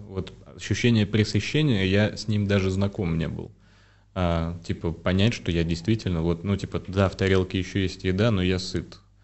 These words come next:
Я поражаюсь людям, которые могут так, а, которые, ну, вот мне столько хватит. И вот у меня как раз <clears throat> впервые после расставания у меня было три месяца,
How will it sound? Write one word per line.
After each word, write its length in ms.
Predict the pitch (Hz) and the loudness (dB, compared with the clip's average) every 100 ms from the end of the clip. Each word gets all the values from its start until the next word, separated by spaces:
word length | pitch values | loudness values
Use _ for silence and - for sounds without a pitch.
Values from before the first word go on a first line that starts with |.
| _ - | _ -8
Я 200 | 98 92 - | -4 -4 -6
поражаюсь 680 | - 110 110 101 107 92 - | -2 2 4 6 6 6 4
людям, 260 | 104 117 95 | 2 4 2
которые 320 | 87 95 87 | 0 2 2
могут 500 | 87 90 87 82 - | 4 2 2 -2 -10
так, 280 | - - - - _ - - _ | -14 -16 -16 -20 _ -20 -20 _
а, 400 | 90 78 73 73 - | -4 0 0 -4 -6
которые, 360 | - - 87 | -6 -4 -2
ну, 300 | 87 92 123 | -2 -4 -2
вот 140 | 127 - | -2 -2
мне 220 | 98 104 | 0 0
столько 380 | 110 98 98 90 | 2 0 0 -2
хватит. 400 | - 76 - - - _ _ _ _ _ | -8 -10 -12 -18 -20 _ _ _ _ _
И 140 | 92 98 | -2 0
вот 280 | 92 98 104 | 2 0 0
у 40 | |
меня 220 | 101 - | -2 -4
как 180 | - 95 | -6 -2
раз 320 | 104 101 - - | 2 2 0 2
<clears throat> 60 | |
впервые 800 | 196 190 170 113 - - 95 98 | 8 10 12 10 6 4 6 6
после 260 | - - 87 | 4 0 0
расставания 460 | 85 - 92 120 92 | 0 2 4 4 2
у 40 | |
меня 160 | 82 85 | 2 2
было 240 | 85 85 | 0 -4
три 180 | - 87 | -2 2
месяца, 600 | 85 104 101 - - | 2 2 -2 -6 -8